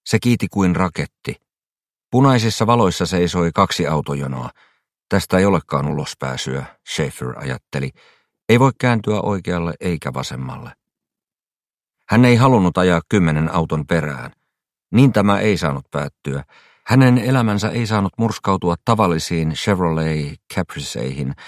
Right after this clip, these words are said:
Honda Accordeihin ja pakettiautoihin. Hän käänsi rajusti vasemmalle ja kaarsi vastaan tulevan liikenteen kaistalle. Pölyisten tuulilasien takana näkyi kauhistuneita ja ällistyneitä kasvoja.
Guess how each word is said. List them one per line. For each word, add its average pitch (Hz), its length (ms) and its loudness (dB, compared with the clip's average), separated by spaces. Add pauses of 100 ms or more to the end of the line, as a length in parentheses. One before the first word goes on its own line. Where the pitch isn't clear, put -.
(380)
Honda 107 400 4
Accordeihin 71 1080 -2
ja 73 240 -6 (180)
pakettiautoihin. - 1120 -10 (1300)
Hän 127 160 2
käänsi 120 320 4
rajusti 120 400 2
vasemmalle 101 540 2
ja 85 160 2
kaarsi 90 460 0
vastaan 85 400 0
tulevan 80 360 -2
liikenteen 71 540 -2
kaistalle. 67 600 -8 (840)
Pölyisten 117 500 2
tuulilasien 92 600 2
takana 90 320 0
näkyi 82 480 0
kauhistuneita 80 800 -2
ja 71 180 -2
ällistyneitä 73 600 -4
kasvoja. 60 440 -10